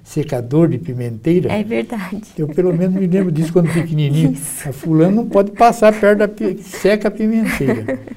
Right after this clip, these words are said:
Speaker 2: <laughs>
Speaker 1: Entendeu? Isso brincando um pouco, né?
Speaker 2: Uhum.
Speaker 1: Mas é assim. Então a natureza, ela participa de tudo.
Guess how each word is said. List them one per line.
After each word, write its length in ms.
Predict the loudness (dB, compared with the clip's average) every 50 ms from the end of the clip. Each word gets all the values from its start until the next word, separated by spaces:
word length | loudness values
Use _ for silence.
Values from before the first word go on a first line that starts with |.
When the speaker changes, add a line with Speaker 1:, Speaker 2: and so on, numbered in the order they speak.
| -20 -20
Speaker 2:
<laughs> 160 | -20 -20 _
Speaker 1:
Entendeu? 560 | -18 -12 -8 -8 -6 -6 -4 -4 -4 -6 -6 -8 -12 -16 -20 -10 -6 -6
Isso 180 | -6 -4 -6 -4
brincando 600 | -2 0 2 2 2 2 2 2 2 0 -2 -2
um 160 | 0 2 2 2
pouco, 140 | 2 0 -2
né? 100 | -2 -2 -2 -4 -4
Speaker 2:
Uhum. 40 | -8 -14 -20 -20 -20 -20 -20 -20 _ _ _ -2
Speaker 1:
Mas 420 | 2 2 2 2 2 0 -6 -10 -14 -18 -16 -8 -4
é 120 | -2 0 0
assim. 500 | 0 -2 -4 -4 -2 -2 -2 -2 -4 -6 -10 -14 -16 -14 -12 -12
Então 260 | -8 -4 -4 -2 -2
a 60 | -2
natureza, 760 | -2 -2 -4 -4 -4 -4 -2 2 2 4 4 2 2 0 -4 -6
ela 260 | -6 -6 -6 -6 -6
participa 720 | -6 -6 -6 -6 -6 -8 -10 -8 -4 -4 -4 -4 -4 -8
de 140 | -8 -8 -12
tudo. 360 | -14 -16 -16 -18 -18 -18 -20